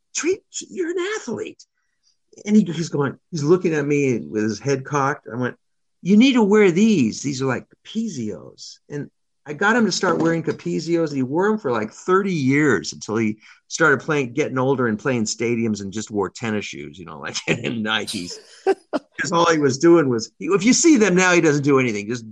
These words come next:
Speaker 1: jumps back and forth and runs back and forth. He doesn't, it's, it's all over for that kind of stuff. But then I started working with him on lunges. I went, "Look, you, you're doing this lunge with the mic because if you, but if you start stretching this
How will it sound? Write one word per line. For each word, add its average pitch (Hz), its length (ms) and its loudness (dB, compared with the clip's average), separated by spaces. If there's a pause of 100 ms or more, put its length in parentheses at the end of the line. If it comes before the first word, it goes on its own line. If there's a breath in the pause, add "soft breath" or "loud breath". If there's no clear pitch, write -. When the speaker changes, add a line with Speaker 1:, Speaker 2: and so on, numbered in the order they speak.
Speaker 1:
jumps 143 340 -4
back 127 300 -2
and 117 120 -8
forth 123 380 -2
and 104 140 -8
runs 123 280 -4
back 117 320 -6
and 98 120 -14
forth. 113 300 -6
He 113 60 -12
doesn't, 110 320 -14
it's, - 200 -20 (400)
it's - 100 -4
all 143 220 2
over 117 260 0
for 85 160 -12
that 95 260 -6
kind 76 160 -18
of - 80 -18
stuff. 87 280 -18 (640)
But 135 120 -6
then 208 140 2
I 220 100 2
started 147 360 0
working 160 360 -2
with 131 140 0
him 123 100 -4
on 104 280 -6
lunges. 113 520 -6
I 98 60 -14
went, 104 260 -12
"Look, 208 300 -2
you, 196 280 -8
you're 196 140 -6
doing 220 300 -2
this 180 180 -4
lunge 160 380 -2
with 143 140 -8
the 127 80 -10
mic 143 340 -8 (160)
because 165 320 -8
if 175 160 -8
you, 185 200 -8
but 190 180 -12
if 202 160 -16
you 185 60 -20
start 226 300 -8
stretching 214 640 -6
this 175 220 -10